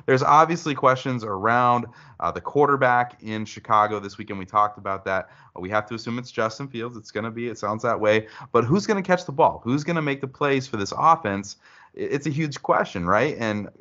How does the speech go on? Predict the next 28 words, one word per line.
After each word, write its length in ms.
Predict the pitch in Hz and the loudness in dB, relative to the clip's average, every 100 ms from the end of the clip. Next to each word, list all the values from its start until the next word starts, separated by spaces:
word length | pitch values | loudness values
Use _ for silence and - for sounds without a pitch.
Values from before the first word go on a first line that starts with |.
| - | -12
Cole 260 | - 127 | -4 -4
Kmet 460 | - 98 120 147 - - _ _ _ _ _ _ | -4 0 2 2 -2 -12 _ _ _ _ _ _
could 260 | - 143 143 | 0 0 0
be 100 | 156 | 0
that 200 | 139 123 | 2 2
big 180 | 123 123 | 2 -2
target, 520 | 135 120 131 156 143 | 4 4 4 -4 -4
but 100 | 113 | -2
I 60 | 110 | -2
think 240 | 147 147 | -2 -4
you're 100 | 131 | -4
gonna 420 | 127 120 113 107 90 92 | -2 0 2 0 -2 -2
look 200 | 110 117 | -2 -2
at 140 | 104 | -4
someone 260 | 113 113 117 | -4 -2 -2
like 160 | 117 | -2
Claypool, 680 | - 123 165 104 98 117 123 - - | 2 2 2 -4 -2 -2 -4 -16 -14
who's 240 | - 101 92 | -6 -4 2
less 220 | 98 110 | 2 2
than 120 | 139 | 0
a 40 | 127 | 2
hundred 220 | 123 135 | 2 0
percent. 520 | 143 135 98 101 110 - - | -6 -6 -2 -2 -4 -12 -12
Then 160 | - 131 | -2 0
you 100 | 160 | 4
gotta 180 | 156 147 | 4 4
look 200 | 151 151 | 2 0
at 180 | 147 | -4